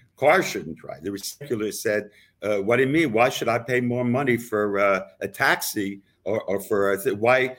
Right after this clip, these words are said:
why can't I take a bus?" In America and everywhere else, on Sunday and that, buses run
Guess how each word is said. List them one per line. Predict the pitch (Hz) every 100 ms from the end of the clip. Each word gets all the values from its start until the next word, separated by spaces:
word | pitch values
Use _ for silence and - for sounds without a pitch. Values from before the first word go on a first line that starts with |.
| -
why | 120 139
can't | 143 123
I |
take | 120 131 127
a | 131
bus?" | 120 156 101 -
In | 101
America | 202 123 151 147 123
and | 107
everywhere | 120 131 120 117
else, | 151 139 117 - _ _ -
on | 110 113
Sunday | - 147 147 127 117
and | 120
that, | 131 123 -
buses | 120 120 120 101
run | 107 123 120 95 95